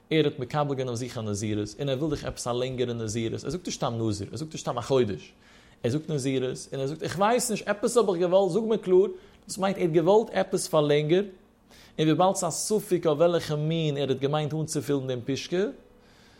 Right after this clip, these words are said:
in Meile, es ist immer ein Problem, die Gemurre ist Masber,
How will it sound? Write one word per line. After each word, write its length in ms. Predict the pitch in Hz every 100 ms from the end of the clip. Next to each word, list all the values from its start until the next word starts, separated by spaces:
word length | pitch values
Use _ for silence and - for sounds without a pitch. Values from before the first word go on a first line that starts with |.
| - _
in 120 | - 123
Meile, 680 | 131 180 143 127 123 123 - - _ _ -
es 80 |
ist 80 | 123
immer 200 | 156 165
ein 60 | 147
Problem, 400 | 151 143 160 127
die 120 | 123
Gemurre 240 | 127 180
ist 100 | 151
Masber, 440 | 139 165 135 131